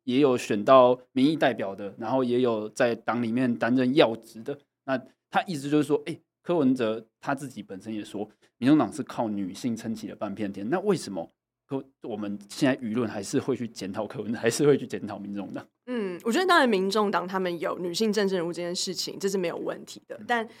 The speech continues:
Speaker 2: 今天是柯文哲他遇到性别歧视的事件，然后他用女性来脱罪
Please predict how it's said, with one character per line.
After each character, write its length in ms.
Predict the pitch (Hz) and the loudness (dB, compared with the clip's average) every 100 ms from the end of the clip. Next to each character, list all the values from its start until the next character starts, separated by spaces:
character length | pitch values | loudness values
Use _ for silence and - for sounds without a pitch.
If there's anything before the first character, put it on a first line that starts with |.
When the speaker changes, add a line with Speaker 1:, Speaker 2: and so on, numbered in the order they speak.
| - _ | -20 _
Speaker 2:
今 160 | - 330 | 4 6
天 80 | |
是 200 | 339 311 | 6 4
柯 260 | 220 - 277 | 0 0 2
文 180 | 294 190 | 2 2
哲 140 | 180 | 0
他 160 | 202 202 | -2 -2
遇 100 | 196 | 0
到 160 | 190 | 0
性 220 | 185 - 180 | -2 -2 -4
别 100 | 165 | -4
歧 220 | - 151 | -6 -6
视 120 | 165 | -6
的 60 | 165 | -4
事 240 | - 190 | -4 -4
件， 220 | - 180 | -4 -4
然 80 | 165 | -4
后 80 | 180 | -4
他 140 | 190 | -4
用 180 | 190 170 | -4 -4
女 160 | 170 147 | -6 -6
性 300 | - 214 165 | -2 -2 -2
来 180 | - | -8
脱 300 | - - 190 | -10 -6 -4
罪 320 | 196 196 - | -4 -6 -6